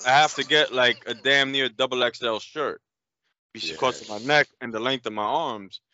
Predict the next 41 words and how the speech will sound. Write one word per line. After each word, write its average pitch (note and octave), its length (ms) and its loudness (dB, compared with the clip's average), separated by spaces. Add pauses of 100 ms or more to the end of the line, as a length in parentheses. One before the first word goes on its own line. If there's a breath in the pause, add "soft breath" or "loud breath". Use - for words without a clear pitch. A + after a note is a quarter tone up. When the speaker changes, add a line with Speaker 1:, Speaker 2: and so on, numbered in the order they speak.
(220)
Speaker 1:
But A#2+ 120 -6
then C3 140 2
it's B2 160 -6
all C#3 200 4
wide D3+ 360 4
in A#2+ 100 -4
the A2+ 60 -6
middle. C3+ 360 -4 (100)
You G2+ 80 -14
know G#2+ 60 -4
what A2 80 -2
I B2 40 -6
mean? C3 200 -4 (220)
Speaker 2:
Yeah. B2+ 80 -20
Speaker 1:
Same D3 180 2
thing D3+ 240 -6
with B2+ 120 -10
the G#2+ 80 -4
jacket. E3 540 0
I C3+ 140 2
have D3+ 220 0 (360)
three D#3 180 -4
jackets. - 640 -2 (560)
One F3 180 4
of D3+ 140 -2
'em B2 360 0 (540)
was A2+ 120 -10
just A2 180 -4
way A#2 140 0
too G2 200 -12
big. D#2+ 260 -12 (160)
It G2+ 80 -8
must A#2 220 -2
have G#2 80 -8
been G#2+ 120 -2
from G2+ 160 -8
when G2+ 140 -2
I G2 100 2
was F2+ 120 -4
real G2 180 -2
heavy. F2 380 -6